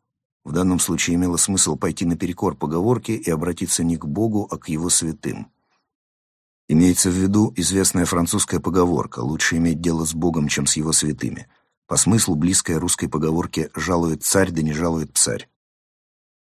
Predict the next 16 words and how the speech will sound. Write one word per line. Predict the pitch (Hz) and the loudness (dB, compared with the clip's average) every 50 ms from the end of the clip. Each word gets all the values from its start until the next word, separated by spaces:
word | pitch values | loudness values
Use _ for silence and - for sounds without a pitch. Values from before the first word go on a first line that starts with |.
| _ _ _ | _ _ _
Кто | - - - 127 123 117 | -14 0 4 6 8 8
организовал | 98 101 104 95 95 90 92 95 87 92 85 - | 8 6 6 6 6 6 6 6 6 6 4 4
кастинг? | - - 76 - - - - - - - - _ _ _ _ _ _ _ _ _ _ _ _ _ _ _ _ _ | 2 0 0 0 -2 -2 -6 -8 -10 -14 -20 _ _ _ _ _ _ _ _ _ _ _ _ _ _ _ _ _
Некий | 123 127 135 131 123 127 - 160 139 | 6 8 8 8 6 4 2 0 0
Кевин. | - - 180 165 139 95 82 71 73 80 78 - - _ _ _ _ _ _ _ _ | 4 6 8 8 8 8 4 0 -2 -4 -6 -10 -14 _ _ _ _ _ _ _ _
Все | - - 151 156 | 0 4 4 6
зовут | 135 151 147 147 156 - - | 8 8 8 8 6 6 6
его | 147 139 143 | 6 6 6
Кике. | 131 - 135 - - 151 107 82 - - _ _ _ - | 4 2 -4 2 4 4 4 4 2 -4 _ _ _ 4
Я | 135 156 160 | 6 8 8
его | 160 147 156 | 8 8 6
плохо | - - 175 196 180 - 131 | 4 6 8 8 8 8 6
знаю. | 117 104 120 117 110 104 101 98 92 - _ _ _ _ _ _ _ _ _ _ | 4 4 4 6 4 4 2 2 -2 -4 _ _ _ _ _ _ _ _ _ _
Сам | - - 175 175 170 | 2 4 6 8 8
он | 170 165 | 8 8
внештатник. | 151 165 175 160 - - 165 131 90 - - 69 64 - - | 8 6 6 4 6 6 8 6 6 6 2 -4 -4 -6 -10